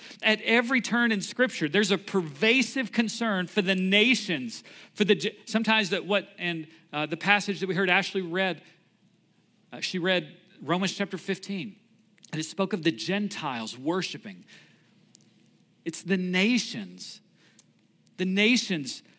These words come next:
th-, this concern is that the nations would know and to praise and to enjoy and to fear the true God.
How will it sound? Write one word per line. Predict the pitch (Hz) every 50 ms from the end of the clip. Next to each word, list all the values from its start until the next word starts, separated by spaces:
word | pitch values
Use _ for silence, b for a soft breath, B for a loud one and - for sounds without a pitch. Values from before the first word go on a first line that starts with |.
| b
th-, | b 190 190 196 165
this | 180 190 190
concern | - 190 180 180 - - 240 247 233
is | 190 156
that | 170 -
the | - 180
nations | 175 185 196 208 214 240 226 - - 190 170 139 135
would | 175 185 165
know | 175 180 190 202 214 226 233 214
and | 160 170
to | - 165
praise | - - - 202 208 208 220 220 - 170
and | 165 -
to | - 180
enjoy | 165 151 135 117 165 190 202 220 226 214
and | 185 160
to | - 165
fear | - - - 202 202 208 214
the | 180 185
true | - - - 196 185
God. | 165 175 175 160 143 123 113